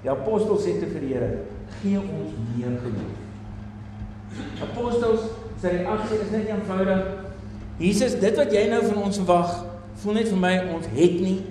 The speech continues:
genoeg geloof nie. Ons het nie." En, en dink nou maar net aan jou eie lewe, in jou eie situasie, waar jy al hoeveel keer ook gevra is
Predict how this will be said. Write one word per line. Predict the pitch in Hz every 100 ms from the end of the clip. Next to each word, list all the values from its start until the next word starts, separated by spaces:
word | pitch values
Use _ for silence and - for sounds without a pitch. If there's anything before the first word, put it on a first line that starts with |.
| -
genoeg | - 180 151 147 151 - - - - -
geloof | - 131 139 127 -
nie. | - - - - -
Ons | 120
het | 117 110
nie." | 113 - - - - - - - - - - -
En, | 208 -
en | 208 202
dink | 233
nou | 285 269
maar | 247
net | 247 247 - - - - -
aan | 175 190
jou | 190 180 - -
eie | 190 202
lewe, | 165 131 107 104 - -
in |
jou | 151 165
eie | - 185 185
situasie, | 170 151 127 104 - - - - - - - - - - - - -
waar | 139 175
jy | 185 196
al | 190 190 190 185 - -
hoeveel | 139 202 - 269 -
keer | 240 233 220 220
ook | 208
gevra | 208 - - 208 196 190 190 147
is | - -